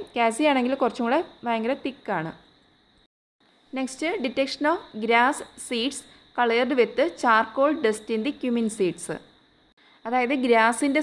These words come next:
സീഡ്സ്, ഉം, colored with charcoal dust. ചാർക്കോളൊക്കെ ചേർത്ത് കളർ ചെയ്തിട്ട് എന്തിനകത്ത് ഉപയോഗിക്കും? ക്യുമിൻ സീഡ്സിൽ അഡൾട്രൻ്റായിട്ട് യൂസ് ചെയ്യും. ഇത് ഐഡൻറ്റിഫൈ ചെയ്യാൻ വേണ്ടിയിട്ട് കുറച്ച് ക്യുമിൻ സീഡ്സ് നമ്മുടെ കൈവെള്ളയിൽ വെച്ചിട്ട് നന്നായിട്ട് റബ്ബ് ചെയ്യുക. അങ്ങനെ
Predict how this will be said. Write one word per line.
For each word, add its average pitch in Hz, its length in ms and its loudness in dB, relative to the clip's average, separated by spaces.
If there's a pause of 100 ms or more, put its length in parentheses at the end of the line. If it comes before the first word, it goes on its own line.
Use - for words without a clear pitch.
(100)
സീഡ്സ്, 240 520 -2 (240)
ഉം, 294 100 -4 (420)
colored 240 400 2
with 240 140 0 (140)
charcoal 240 520 2
dust. 196 200 -2 (160)
ചാർക്കോളൊക്കെ 247 540 0
ചേർത്ത് 240 220 -2 (100)
കളർ 226 300 0
ചെയ്തിട്ട് 233 320 0
എന്തിനകത്ത് 233 380 -2
ഉപയോഗിക്കും? 208 360 -2 (140)
ക്യുമിൻ 285 260 0 (100)
സീഡ്സിൽ 226 380 -2 (500)
അഡൾട്രൻ്റായിട്ട് 240 720 -2
യൂസ് 277 240 0
ചെയ്യും. 170 260 -2 (1000)
ഇത് 302 140 0 (280)
ഐഡൻറ്റിഫൈ 240 480 2 (120)
ചെയ്യാൻ 220 340 2
വേണ്ടിയിട്ട് 196 380 0
കുറച്ച് 247 360 0
ക്യുമിൻ 240 360 -2
സീഡ്സ് 226 380 -2
നമ്മുടെ 220 280 -2
കൈവെള്ളയിൽ 220 580 4
വെച്ചിട്ട് 226 320 -4
നന്നായിട്ട് 196 400 -2 (100)
റബ്ബ് 240 280 2
ചെയ്യുക. 165 320 0 (540)
അങ്ങനെ 226 220 -2